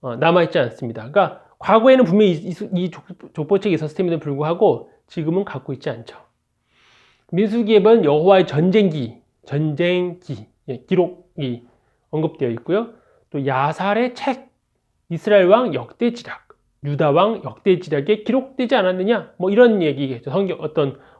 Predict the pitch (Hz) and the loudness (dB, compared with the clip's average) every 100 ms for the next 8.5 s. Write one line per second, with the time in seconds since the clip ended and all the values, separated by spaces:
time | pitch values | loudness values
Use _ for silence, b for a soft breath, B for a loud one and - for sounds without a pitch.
0 | b 135 160 156 147 131 131 123 120 117 | b 0 2 0 -2 -2 -4 -4 -6 -8
1 | 117 196 247 240 b b b b - 226 | -4 -2 -2 -4 b b b b 0 2
2 | 247 214 196 220 254 240 B B B B | 4 4 6 6 4 0 B B B B
3 | _ _ - 208 226 165 202 254 254 254 | _ _ -4 2 4 8 8 6 4 2
4 | - - 262 262 240 233 233 156 185 214 | 0 0 2 2 4 4 6 6 6 6
5 | 208 - 175 180 147 156 - 277 262 208 | 2 -2 -2 0 0 0 0 2 2 2
6 | 214 127 131 180 165 113 - - 170 233 | 4 4 4 4 4 0 -10 -8 2 6
7 | 208 185 - - 190 208 233 233 214 185 | 6 4 -2 -2 -2 -2 0 2 2 2
8 | 123 202 190 123 | 2 2 2 0